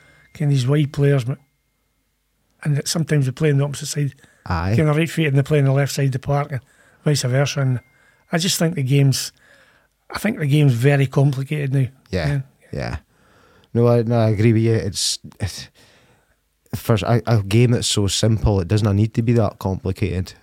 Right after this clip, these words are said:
Speaker 2: Uh, you look at the teams that do very well is because they do the basic stuff very well. Your Real Madrids, your Liverpools and all that, they do the basic stuff well. Yeah, they've got their formations, they've got their tactics and that, but at the end of the day, it's a fundamental game that's strong.
Speaker 1: Mm-hmm.
Speaker 2: Um,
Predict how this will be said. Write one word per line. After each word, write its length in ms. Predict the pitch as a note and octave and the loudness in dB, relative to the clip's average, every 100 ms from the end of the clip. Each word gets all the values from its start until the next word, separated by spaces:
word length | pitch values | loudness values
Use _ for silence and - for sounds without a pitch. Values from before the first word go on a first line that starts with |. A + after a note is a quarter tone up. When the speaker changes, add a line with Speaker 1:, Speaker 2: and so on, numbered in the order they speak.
| - | -10
Speaker 2:
Uh, 40 | F2+ | -4
you 180 | G#2 | 0
look 180 | G#2+ A#2+ | 0 0
at 60 | E2+ | -4
the 60 | |
teams 420 | D#2+ G#2+ G2+ F#2+ E2+ | -4 -2 0 0 -2
that 140 | D#2+ | -2
do 160 | G2 F2 | -2 0
very 260 | F#2+ F#2 | -2 -2
well 380 | F#2 G2 F#2+ F#2 | -2 0 0 -2
is 260 | D2 E2+ - - | -4 -6 -8 -10
because 260 | F2 F#2+ E2+ | -6 -4 -4
they 60 | |
do 140 | D#2+ F#2+ | -2 -2
the 100 | F2 | -2
basic 400 | G2 G2+ - - | -2 -2 -4 -6
stuff 240 | - F#2 | -4 -4
very 220 | F#2 F#2 F#2 | -2 -2 0
well. 120 | F#2+ | -2
Your 140 | F2+ | -2
Real 200 | F2+ F#2+ | -2 -2
Madrids, 340 | F#2 F2 F#2+ F2 | -2 -2 -2 -2
your 140 | F2+ | -4
Liverpools 440 | F#2 F#2 - F2+ F2 | -2 -4 -4 -4 -4
and 100 | F2 | -2
all 80 | F2 | -2
that, 100 | F2 | -2
they 60 | F2 | -2
do 120 | G2+ | -2
the 80 | G2 | 0
basic 360 | A2+ A#2 - | 0 0 -4
stuff 280 | - F#2 - | -6 -6 -4
well. 220 | G2 F#2 - - - | -4 -6 -10 -20 -10
Yeah, 160 | - C#3 | -2 0
they've 120 | A#2 | 0
got 120 | F2 - | -2 -6
their 80 | |
formations, 560 | F#2+ F2 F#2 F#2 - F2+ | -6 -6 -4 -4 -4 -4
they've 100 | D#2+ | -4
got 120 | F#2 | -6
their 80 | C#2 | -6
tactics 600 | - G2 - - - - | -4 -4 -4 -10 -12 -10
and 100 | F2+ | -8
that, 240 | F2+ - - | -8 -10 -10
but 180 | F2 - - - - _ _ - | -10 -10 -20 -20 -20 _ _ -6
at 100 | G#2 | -2
the 80 | |
end 160 | G#2+ G2+ | 0 0
of 80 | F#2 | 0
the 60 | G#2 | 0
day, 60 | |
it's 160 | F2+ F2+ | -2 -4
a 60 | |
fundamental 720 | E2+ G#2 G2 F#2+ G2+ G2+ F#2+ | -4 0 0 2 0 0 -2
game 220 | E2+ F#2+ G2 | -2 0 0
that's 160 | D#2 | -2
strong. 460 | - G2+ G2 A2 G#2 - - - | -6 -2 -2 -2 -4 -10 -14 -8
Speaker 1:
Mm-hmm. 260 | A#2 G#2+ E2+ | -6 -2 -2
Speaker 2:
Um, 520 | E2+ E2+ F2 F2 | 0 0 0 -2